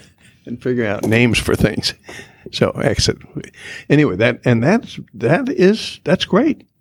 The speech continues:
I mean, it works and it's saved a bunch of people. And yeah, it's, what else? Um, okay. Uh, then the, the injection kind of procedures.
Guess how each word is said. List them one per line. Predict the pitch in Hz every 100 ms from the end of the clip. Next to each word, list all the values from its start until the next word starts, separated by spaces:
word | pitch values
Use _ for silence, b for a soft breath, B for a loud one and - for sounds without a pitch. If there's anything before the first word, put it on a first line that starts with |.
| -
I |
mean, | 135 143
it | 170
works | 110 117 160 - -
and | 156 135
it's | 151 - - - -
saved | - 117 143
a | 135
bunch | 127 127
of | -
people. | 123 127 143 147
And | 107 120
yeah, | 185 101
it's, | - - B B B B B B -
what | 139
else? | 107 - - -
Um, | - 127 117 110 101 b _ _ _ _ _ _ - b -
okay. | 147 123 90 -
Uh, | 131
then | 113 117 113 104
the, | 90 82
the | 98 95 - -
injection | 139 117 120 113 - 92 92
kind | 98
of | -
procedures. | - 98 98 87 -